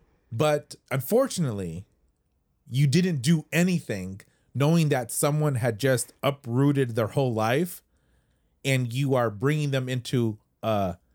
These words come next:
hoarder situation. And I don't know about most people,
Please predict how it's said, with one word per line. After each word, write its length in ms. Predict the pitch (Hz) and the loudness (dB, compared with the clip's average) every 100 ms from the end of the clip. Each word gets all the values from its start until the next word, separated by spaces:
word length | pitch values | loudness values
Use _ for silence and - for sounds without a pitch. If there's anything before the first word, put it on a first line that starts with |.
| _ _ _ _ _ | _ _ _ _ _
hoarder 460 | - 135 131 117 | -2 0 0 0
situation. 840 | 110 - 107 107 92 87 - - - _ _ _ _ _ _ _ _ _ | -4 -6 -6 -4 -4 -6 -10 -16 -20 _ _ _ _ _ _ _ _ _
And 360 | 131 123 117 104 _ _ _ _ _ _ _ _ _ - | 0 2 0 -4 _ _ _ _ _ _ _ _ _ -4
I 120 | 165 | 0
don't 120 | 240 226 | 2 2
know 160 | 214 | 4
about 240 | 180 156 127 | 4 2 0
most 280 | 127 135 - | 0 0 0
people, 480 | 139 147 143 143 | -4 0 0 -2